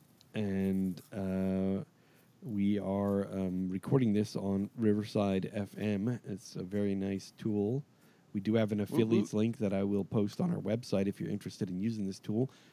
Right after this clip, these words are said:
Speaker 1: Check it out using our affiliates link, and we'll get a little kickback if you decide to sign up with it. Um,
Speaker 2: <laughs>
Speaker 1: and, uh, I guess we will see you, or, or you'll hear from us again next month.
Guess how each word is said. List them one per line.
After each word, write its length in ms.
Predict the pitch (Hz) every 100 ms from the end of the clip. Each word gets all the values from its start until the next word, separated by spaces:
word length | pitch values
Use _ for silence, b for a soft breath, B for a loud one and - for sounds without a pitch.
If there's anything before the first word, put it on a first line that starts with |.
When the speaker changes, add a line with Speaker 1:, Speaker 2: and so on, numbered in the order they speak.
| b
Speaker 1:
Check 260 | - 107 110
it 60 |
out 180 | 104 127
using 300 | 113 101 107
our 140 | 101 98
affiliates 460 | - 117 104 95
link, 280 | 98 113 -
and 80 | 98
we'll 100 | 101
get 180 | 101 101
a 40 |
little 220 | 101 98
kickback 460 | 85 - - 92 95 -
if 100 | -
you 40 |
decide 320 | 87 - 92 85
to 40 |
sign 280 | - 92 95
up 80 | 107
with 140 | - 78
it. 120 | 107 b b b b b b b -
Um, 680 | 107 104 104 104 101 - - - _
Speaker 2:
<laughs> 260 | - _ -
Speaker 1:
and, 380 | 117 113 110
uh, 380 | 120 120 120 123
I 60 | 123
guess 320 | 120 127 127
we 120 | - 127
will 120 | 123
see 180 | - 143
you, 480 | 135 139 139 143 -
or, 300 | 131 117 120
or 60 | 123
you'll 240 | 113 131
hear 200 | 123 139
from 240 | 127 135 131
us 120 | 127
again 260 | 127 139
next 220 | 139 139 -
month. 260 | 160 180